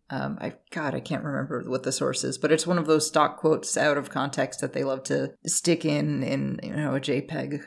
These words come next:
of the quote in, in the middle of arguments a lot. So what's wrong with escapism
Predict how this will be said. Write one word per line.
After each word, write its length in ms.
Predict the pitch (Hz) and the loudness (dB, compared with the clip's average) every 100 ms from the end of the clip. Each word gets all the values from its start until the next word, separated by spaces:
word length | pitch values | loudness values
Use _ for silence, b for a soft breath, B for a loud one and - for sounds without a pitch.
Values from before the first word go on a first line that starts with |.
| - | -10
of 160 | 143 | -8
the 80 | 147 | -6
quote 480 | 143 143 143 - - - | -2 0 0 -2 -10 -12
in, 160 | 143 | -6
in 160 | - 139 | -2 -2
the 60 | 139 | 0
middle 240 | 143 143 | 0 0
of 180 | - - - | -2 -6 0
arguments 540 | 143 139 139 131 - 156 | 0 2 0 0 -2 -2
a 60 | |
lot. 340 | 143 151 135 - - | -2 -2 -4 -8 -2
So 160 | - 202 | 4 4
what's 200 | 247 254 | 4 2
wrong 160 | 254 | 4
with 100 | 269 | 4
escapism 800 | 165 - 180 214 180 160 - | 2 2 2 2 2 -4 -4